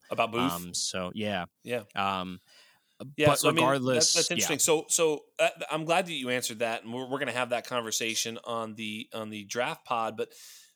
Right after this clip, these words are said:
Speaker 1: you
Speaker 2: Yeah.
Speaker 1: didn't say wide receiver, and, and I understand why. I mean, n-, n-, because those are other needs, and the defense is kind of a sieve. So without a defense, you're not gonna win. You're smart. That's smart. On offense, though,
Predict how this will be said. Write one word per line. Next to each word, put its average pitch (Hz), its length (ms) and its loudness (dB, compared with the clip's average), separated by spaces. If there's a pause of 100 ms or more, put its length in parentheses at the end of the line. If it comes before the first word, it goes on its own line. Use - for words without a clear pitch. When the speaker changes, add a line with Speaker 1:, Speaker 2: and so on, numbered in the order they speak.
(120)
Speaker 1:
you 90 100 -2
Speaker 2:
Yeah. - 80 -2
Speaker 1:
didn't 196 320 -2
say 170 200 2
wide 139 320 0
receiver, 120 760 0
and, 147 220 0
and 165 120 2
I 165 120 6
understand 147 360 2
why. 113 240 2
I 117 40 -4
mean, 117 280 -4
n-, 143 240 -10
n-, 156 140 -10 (120)
because 131 260 -4
those 151 200 4
are 131 80 6
other 123 180 2
needs, 110 300 -6
and 107 140 -8
the 107 40 -8
defense 120 520 -2
is 107 340 -4
kind 113 220 -6
of 101 100 -8
a 101 60 -10
sieve. 104 480 0 (340)
So 117 240 2
without 117 280 2
a 107 40 -6
defense, 113 480 -6
you're 113 80 -6
not 104 140 -8
gonna 98 140 -10
win. 135 460 0
You're 107 120 -8
smart. 113 500 0
That's 113 180 -6
smart. - 460 -4 (520)
On 139 80 0
offense, 180 420 0
though, 123 380 2